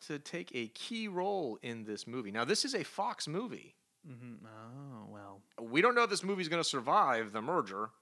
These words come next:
Speaker 1: Uh, the merger, the
Speaker 2: Sure.
Speaker 1: merger. It's not a merger. The buyout.
Speaker 2: Yeah.
Speaker 1: <laughs> We don't know if it's gonna survive the buyout, but guess who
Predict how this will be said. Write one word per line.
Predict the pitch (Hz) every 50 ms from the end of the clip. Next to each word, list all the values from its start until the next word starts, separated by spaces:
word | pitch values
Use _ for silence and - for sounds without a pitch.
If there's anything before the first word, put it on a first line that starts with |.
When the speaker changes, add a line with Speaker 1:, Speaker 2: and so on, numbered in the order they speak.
| _ _ -
Speaker 1:
Uh, | - 107
the | 95 95
merger, | 92 90 104 101 - -
the | 98 -
Speaker 2:
Sure. | 82 80
Speaker 1:
merger. | 80 87 85 82 85 -
It's | - -
not | 101 87
a | 85
merger. | 85 90 87 85 82 82 - _ -
The | 127
buyout. | 127 139 156 160 127 107 107 113 147 - - 165 - - -
Speaker 2:
Yeah. | - 233 - - 214 220 170 - - - -
Speaker 1:
<laughs> | - - - - -
We | 226 269
don't | 277 247
know | 208 196
if | 180
it's | 165 151 151
gonna | 170 160 151 143
survive | - 156 143 147 147 147 131 113
the | 110
buyout, | 101 117 139 143 143 98 85 87 104 117 - _ _ _ _ _ _ _ _ _ _ _ _ _ - - -
but | 120 110 123 117 117 113 113 - - _ _ _ _ _ _ _ _ _ _ _ _ _ _ _ _ _ _ _ _ _ _ _ _ _ _ - _ _ _ _
guess | - 127 127 135 143 - - - - - _ _ _ _ _ _ _ _ _ _ _ - - -
who | 123 117 113 113 113 120